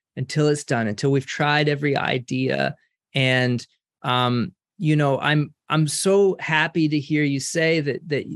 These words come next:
that you find the song, the, the music accessible to adults. And, you know, that's where this came from for me. Like, the summer I started writing kids songs was the summer my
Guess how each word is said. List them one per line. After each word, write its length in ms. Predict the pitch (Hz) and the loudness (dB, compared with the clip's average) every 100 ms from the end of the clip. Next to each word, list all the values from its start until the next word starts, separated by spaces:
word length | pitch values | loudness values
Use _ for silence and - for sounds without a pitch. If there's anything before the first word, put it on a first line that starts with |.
| 160 | -4
that 260 | 147 120 - _ _ | 0 -2 -2 _ _
you 100 | 147 | -6
find 420 | - 143 143 151 | -2 0 2 2
the 60 | 135 | 0
song, 640 | - 139 131 135 135 135 - - | 0 0 2 2 0 -2 -6 -12
the, 200 | 147 131 - | -8 -6 -4
the 100 | 147 | -2
music 420 | 135 160 185 175 | 2 4 4 0
accessible 960 | 135 - - 208 196 165 139 127 123 160 _ - | -2 -4 0 0 2 0 0 0 0 -4 _ -4
to 120 | 156 | 0
adults. 560 | 147 160 185 170 160 160 | 2 2 2 2 0 -4
And, 180 | 139 135 - - | -6 -6 -10 0
you 80 | 170 | 2
know, 60 | |
that's 260 | 170 190 185 | 4 2 2
where 280 | 196 185 165 | 2 4 2
this 420 | 147 143 - - _ _ _ - | 0 -2 -2 -12 _ _ _ -2
came 280 | 175 214 214 | 2 2 2
from 520 | - 143 127 127 - | 0 -2 0 -2 -4
for 180 | - 139 | 0 2
me. 480 | 170 226 156 131 | 4 4 2 2
Like, 220 | 135 139 165 - - | 0 0 -4 -10 -6
the 140 | 165 180 | -2 0
summer 340 | - 208 233 | 2 2 4
I 140 | 185 | 2
started 340 | 156 185 165 143 | 2 0 0 2
writing 320 | 151 147 139 | 0 0 -4
kids 300 | - 226 180 | -2 -2 -2
songs 380 | - 143 139 127 | -2 0 0 -2
was 180 | 139 135 | -2 -2
the 140 | 151 | -2
summer 500 | 135 - 160 170 170 | -2 -2 0 2 2
my 380 | 156 143 131 135 | 2 2 0 -2